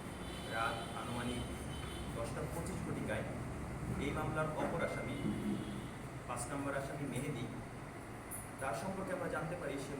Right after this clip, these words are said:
মহেশপুর থানাধীন, ঝিনাইদহের মহেশপুর থানাধীন নোয়ানী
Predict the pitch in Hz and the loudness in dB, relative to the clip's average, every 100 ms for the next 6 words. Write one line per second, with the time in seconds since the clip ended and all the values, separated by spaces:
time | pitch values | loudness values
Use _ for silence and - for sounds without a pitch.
0 | 123 135 165 - - 175 170 151 139 - | 0 0 0 -2 -2 -2 -2 -2 0 0
1 | - - - 135 - - 127 127 - - | 0 0 0 0 2 2 2 0 0 0
2 | - 156 147 120 - - - - - - | -2 0 0 0 0 -2 -4 -4 -4 -4
3 | - - - - - - - 139 135 | -4 -4 -4 -4 -4 -4 0 2 4